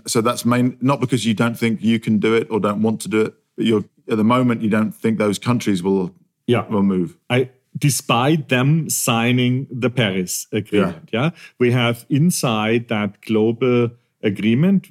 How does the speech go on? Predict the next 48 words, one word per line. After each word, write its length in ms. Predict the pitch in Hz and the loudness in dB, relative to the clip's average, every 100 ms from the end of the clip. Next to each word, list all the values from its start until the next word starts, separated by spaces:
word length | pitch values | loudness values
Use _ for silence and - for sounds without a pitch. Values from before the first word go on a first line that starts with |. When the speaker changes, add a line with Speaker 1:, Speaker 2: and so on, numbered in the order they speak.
| _ | _
Speaker 2:
there 160 | 123 120 | -2 0
are 40 | |
still 280 | 120 - 135 | -2 -2 0
a 80 | 170 | 0
couple 300 | 165 156 165 | -2 -2 -4
of 120 | 151 | -4
countries 460 | - 147 - 143 - | -2 -2 0 -2 -2
in 320 | 120 135 143 | 0 2 2
where 160 | 131 | 2
we 180 | 123 123 | 2 0
allow 440 | 104 107 95 90 110 | 0 -2 -2 -2 0
them 260 | 117 131 | 0 -2
to 160 | 117 117 | -2 -2
increase 800 | 120 113 - - 113 135 139 - - | 0 0 -2 -2 2 2 0 -6 -8
their 240 | 107 104 | 0 0
t-, 220 | 90 - - | 0 -6 -8
C 280 | - 117 | -2 2
O 60 | 101 | 2
two 280 | 98 110 98 | 2 -2 -2
footprint 640 | - 104 - - 107 117 - | -4 -6 -6 -4 -2 -2 -2
over 220 | 101 98 | -2 -2
the 100 | 92 | -2
next 380 | 98 95 - - | -2 -2 -6 -6
years. 340 | 87 123 190 | -2 0 0
And 100 | 175 | 0
Speaker 1:
Yeah. 60 | 147 98 | -2 -4
Speaker 2:
trucks 280 | 120 - - | -6 -8 -10
play 340 | - 107 92 110 | -2 0 2 2
a 100 | 127 | 0
role 320 | 92 98 143 | 0 0 0
in 140 | 127 | 0
this 180 | 110 107 | -2 -4
increase 560 | - 92 - 127 170 - - - - - | -2 -2 0 2 2 -2 -18 -20 -12 -4
because 360 | 117 120 101 | 0 2 2
we 100 | 120 | 0
see 180 | 104 117 | 2 2
for 200 | 110 113 | 2 0
a 40 | 98 | -2
couple 240 | 104 98 | -2 0
of 80 | 101 | 2
those 220 | 98 107 | 0 0
countries 540 | - 95 - 117 117 - _ _ | -2 -4 0 0 -2 -10 _ _
the 160 | 117 107 | 0 2
largest 560 | 101 82 90 - 110 | 2 0 -4 -6 -4
and 100 | 117 | -4
biggest 400 | 98 98 104 107 - | -2 -2 -2 -4 -6
growth 420 | 92 95 - - | -4 -4 -4 -4
rates 400 | 92 95 - | -4 -4 -8